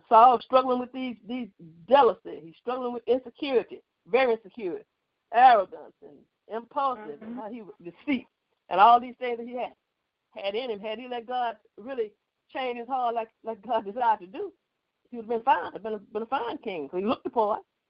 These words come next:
Speaker 1: He just inward. He wasn't, wasn't what God wanted. He, he could, he didn't conform, if I should say, what God wanted him to be. Submit
Speaker 2: Amen.
Speaker 1: himself to God. Mm-hmm.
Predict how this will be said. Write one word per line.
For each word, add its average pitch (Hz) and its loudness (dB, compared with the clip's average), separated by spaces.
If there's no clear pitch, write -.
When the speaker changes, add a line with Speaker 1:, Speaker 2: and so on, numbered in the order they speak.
Speaker 1:
He 180 -16
just 214 -4
inward. 254 0
He 190 -8
wasn't, 180 -2
wasn't 175 -2
what 175 -8
God 170 2
wanted. 160 -4
He, 190 -18
he 185 -12
could, - -2
he 226 -4
didn't 214 6
conform, 190 2
if 165 -8
I 175 0
should 180 -20
say, 190 -6
what 165 -8
God 170 2
wanted 180 -4
him 165 -8
to 160 -20
be. 165 -6
Submit 214 8
Speaker 2:
Amen. 202 6
Speaker 1:
himself 202 2
to 160 -8
God. 190 4
Mm-hmm. 233 -12